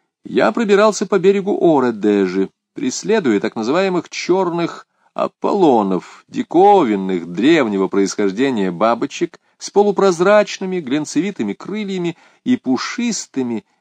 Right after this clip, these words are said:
вербными брюшками. Погоня за этими чудными созданиями завела меня в заросль черемух и ольх у самого края холодной синей реки,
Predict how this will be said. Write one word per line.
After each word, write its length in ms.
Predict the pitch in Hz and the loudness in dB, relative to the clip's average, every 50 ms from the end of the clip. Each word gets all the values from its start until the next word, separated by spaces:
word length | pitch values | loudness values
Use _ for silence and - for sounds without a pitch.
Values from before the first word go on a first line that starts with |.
| _ _ - | _ _ -8
вербными 720 | 104 101 95 92 101 117 147 160 156 131 131 135 135 135 131 | -4 -4 -2 2 2 4 4 4 2 0 -2 -4 -4 -4 -4
брюшками. 880 | 117 98 95 98 101 101 95 95 90 - - _ - - - 85 - _ _ _ _ _ _ _ _ _ _ _ _ _ _ _ _ _ _ _ _ _ _ _ _ _ _ _ _ _ _ _ _ | -6 -6 -4 -4 -2 -2 -2 -4 -8 -12 -16 _ -16 -16 -16 -16 -20 _ _ _ _ _ _ _ _ _ _ _ _ _ _ _ _ _ _ _ _ _ _ _ _ _ _ _ _ _ _ _ _
Погоня 540 | - - - 98 90 98 - 202 220 220 208 | -8 -6 -6 -4 0 2 2 2 2 2 0
за 100 | 156 160 | 2 2
этими 340 | 175 202 196 - 180 180 165 | 2 2 2 0 -2 -2 -2
чудными 460 | - - - 165 196 185 170 180 170 147 | -2 -2 -2 -2 -2 -2 -2 -2 -2 -2
созданиями 1000 | - - 123 120 101 87 85 123 151 185 190 196 190 185 180 180 180 165 127 87 | -2 -2 -2 -2 -2 -4 -2 0 0 0 0 0 -2 0 0 0 0 -2 -2 -4
завела 480 | - 113 113 104 101 101 143 214 220 | -2 0 2 2 4 4 4 2 2
меня 340 | 190 120 107 120 175 208 196 | 0 -2 -4 -4 -2 -4 -4
в 60 | 131 | -4
заросль 680 | 92 82 87 131 190 214 214 202 190 - - 196 185 | -6 -4 -2 0 2 2 2 0 -4 -4 -8 -8 -8
черемух 680 | - - - - 113 104 147 196 214 214 214 - - - - | -8 -10 -8 -6 -2 0 0 0 0 0 -2 -6 -6 -8 -8
и 220 | - 104 104 - _ - | -8 -8 -8 -8 _ -2
ольх 680 | - 120 117 113 107 101 90 85 - - - - - _ _ _ _ _ _ _ _ _ _ - | 2 2 4 4 4 2 0 -2 -8 -12 -14 -14 -16 _ _ _ _ _ _ _ _ _ _ -6
у 100 | 113 113 | -6 -4
самого 420 | - - 131 123 120 117 120 117 | 0 0 0 2 4 4 2 2
края 360 | - - - 160 170 147 110 | 2 0 0 2 2 2 2
холодной 580 | - - 107 113 143 196 214 208 151 107 98 90 | 0 0 -2 0 2 2 2 2 0 -2 -4 -6
синей 380 | - - - 104 101 101 98 92 | -6 -6 -6 -4 -4 -2 -2 0
реки, 460 | 98 95 - _ - 226 226 214 | -2 -2 -4 _ -8 -8 -8 -8